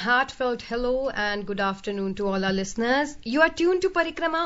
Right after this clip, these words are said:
on hundred point one F M। This is Shagun Chopra with my co-host Sarfirozi, and we have lots of interesting stuff which we will unravel in our program। Today we have news, we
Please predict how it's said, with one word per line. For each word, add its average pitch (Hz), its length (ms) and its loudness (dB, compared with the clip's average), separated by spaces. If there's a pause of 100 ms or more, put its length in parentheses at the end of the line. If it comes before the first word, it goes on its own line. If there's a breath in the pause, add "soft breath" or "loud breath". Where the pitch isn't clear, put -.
(140)
on 285 140 -4
hundred 262 440 -6
point 262 260 -2
one 233 220 -2
F 214 240 -2
M। 254 340 -2
This 202 160 -2
is 196 140 -2
Shagun 185 400 -2
Chopra 185 340 0 (220)
with 254 260 -2 (100)
my 185 160 4 (120)
co-host 180 520 -2
Sarfirozi, 180 600 -2 (380 loud breath)
and 208 180 0
we 220 140 2
have 214 260 0 (140)
lots 208 220 -2
of 190 180 -4
interesting 196 800 -2
stuff 196 460 -2
which 196 140 -6
we 202 120 -2
will 190 180 -2
unravel 190 560 0
in 185 100 0
our 180 100 -4
program। 196 500 0
Today 202 260 0
we 202 240 -2
have 190 200 0
news, 254 360 -2 (340 soft breath)
we 220 100 2